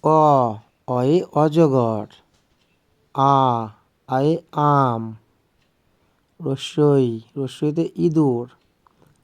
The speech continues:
দীর্ঘই, দীর্ঘতে ঈগল। রস্যু, রস্যুতে উট। দীর্ঘিউ, দীর্ঘিউতে উষা। রি, রিতে ঋষি।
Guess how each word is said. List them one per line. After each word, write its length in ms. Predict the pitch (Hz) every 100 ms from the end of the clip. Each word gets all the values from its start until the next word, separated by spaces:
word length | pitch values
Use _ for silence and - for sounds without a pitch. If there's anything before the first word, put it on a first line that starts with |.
| _ -
দীর্ঘই, 720 | 139 139 143 143 139 120 117 117 _ 131
দীর্ঘতে 420 | 127 139 156 156
ঈগল। 680 | 165 170 165 160 131 120 123 - _ _ _ _ _ _ _ _ _ _ 147
রস্যু, 760 | 147 - - 175 160 139 120 123 -
রস্যুতে 380 | 139 - 160 170 -
উট। 580 | 180 180 190 160 127 - _ _ _ _ _ _ _ _ _ _ 135
দীর্ঘিউ, 640 | 147 147 170 160 135 120 - -
দীর্ঘিউতে 580 | 139 135 135 151 185 180 -
উষা। 680 | 170 165 - 160 127 117 110 _ _ _ _ _ _ _ _ _ _ 135
রি, 560 | 139 165 170 147 120 - _ -
রিতে 340 | 143 165 160 151
ঋষি। 720 | 170 160 - 160 127 117